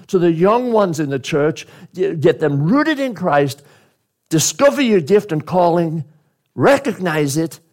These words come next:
and then empower and bless. You know, we often ask a question. People ask me, "How do you know you were called to preach the gospel?" Well, I had the calling when I was eleven years old, ten or eleven.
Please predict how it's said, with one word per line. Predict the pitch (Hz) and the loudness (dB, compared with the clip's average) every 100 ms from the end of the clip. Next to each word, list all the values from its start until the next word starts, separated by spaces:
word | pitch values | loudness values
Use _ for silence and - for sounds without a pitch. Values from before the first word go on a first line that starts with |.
| _ _ _ | _ _ _
and | - 156 135 | -4 -2 -2
then | 131 120 | -2 -4
empower | 117 120 - - 123 117 110 | -8 -12 -12 -10 -6 -6 -8
and | 104 | -12
bless. | 101 101 123 - - - _ _ _ _ _ _ _ _ _ _ _ _ _ _ _ _ _ _ _ _ _ _ - | -10 -10 -8 -8 -8 -10 _ _ _ _ _ _ _ _ _ _ _ _ _ _ _ _ _ _ _ _ _ _ -14
You | |
know, | 98 113 | -8 -4
we | 117 | -2
often | 139 - 131 | -2 -4 -6
ask | 131 175 151 - | -4 -4 -6 -6
a | 110 | -8
question. | - 202 - 101 | -4 -4 -6 -12
People | - 113 120 | -10 -8 -4
ask | 127 135 - | -2 -4 -6
me, | 175 190 120 _ _ _ | -6 -6 -8 _ _ _
"How | - 233 | -8 -6
do | |
you | 233 | -4
know | 208 196 196 | -2 -2 -2
you | 185 | -2
were | 165 | -4
called | - 180 185 - | -6 -4 -4 -4
to | |
preach | 156 190 185 - | -6 -6 -6 -10
the | 175 | -10
gospel?" | 185 156 117 - - _ _ _ _ _ _ _ _ _ _ - | -10 -10 -14 -20 -20 _ _ _ _ _ _ _ _ _ _ -6
Well, | 139 | -2
I | 208 | 0
had | 233 - | 0 0
the | 226 | -2
calling | 185 240 254 240 | 0 4 4 4
when | 220 214 | 2 2
I | 214 | 2
was | 202 190 | 2 2
eleven | 196 247 247 | 2 2 0
years | 240 233 233 | -2 -2 0
old, | 233 175 127 | 0 0 -2
ten | 190 226 | 0 0
or | 247 | 0
eleven. | 220 214 202 165 123 | 0 0 -2 -8 -10